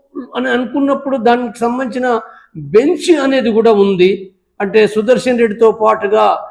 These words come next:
నిజ్జర్ అనే మరొక న్యాయమూర్తి, ఇద్దరి బెంచ్ ఉన్న ఒక, ఒక, ఆ, సుప్రీంకోర్టు అది ఆ, ఆ తీర్పు ఇవ్వడం జరిగింది. ఈ తీర్పుకు సంబంధించింది ఏదైతే ఉందో, రెండు వేల పదకొండులో ఇస్తే, అది ఏదైతే ఉందో, అంటే, అది,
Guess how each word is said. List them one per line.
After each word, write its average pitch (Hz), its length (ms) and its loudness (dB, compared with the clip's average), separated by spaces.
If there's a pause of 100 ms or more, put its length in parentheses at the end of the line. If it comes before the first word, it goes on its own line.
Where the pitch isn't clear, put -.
(260)
నిజ్జర్ 220 400 2
అనే 226 220 4
మరొక 254 340 2
న్యాయమూర్తి, 226 680 2 (200)
ఇద్దరి 220 320 2
బెంచ్ 214 400 0
ఉన్న 233 120 0 (580)
ఒక, 202 180 -4
ఒక, 202 380 0 (580)
ఆ, 196 40 -2 (480)
సుప్రీంకోర్టు 269 680 2
అది 202 200 2 (500)
ఆ, 196 60 2 (220)
ఆ 202 200 4 (140)
తీర్పు 320 280 2
ఇవ్వడం 233 360 2
జరిగింది. 196 640 0 (360)
ఈ 262 120 -2
తీర్పుకు 294 480 -2
సంబంధించింది 262 640 -2
ఏదైతే 254 340 0
ఉందో, 247 280 4
రెండు 233 260 2
వేల 240 160 4
పదకొండులో 247 800 2
ఇస్తే, 233 420 2 (480)
అది 240 180 2 (140)
ఏదైతే 285 340 0
ఉందో, 254 140 2
అంటే, 247 260 2
అది, 247 440 2